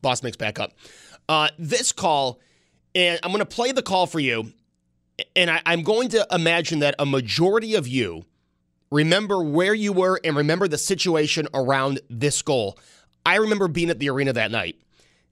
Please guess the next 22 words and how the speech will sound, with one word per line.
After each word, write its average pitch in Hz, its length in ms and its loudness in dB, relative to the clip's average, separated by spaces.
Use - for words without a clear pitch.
And 147 420 0
am 143 100 0
I, 170 120 2
am 160 80 -4
I 156 100 0
starting 160 220 -4
to 151 60 -4
sound 160 140 -2
like 147 100 -2
I'm, 151 120 -2
I'm, 147 400 -2
uh, 147 160 -4
it - 260 -4
was 208 200 2
really 175 300 2
emotional. 139 480 -4
Um, 147 560 0
here's 262 300 0
the 269 60 -6
call, 135 540 -2
and 151 160 0
then 156 240 2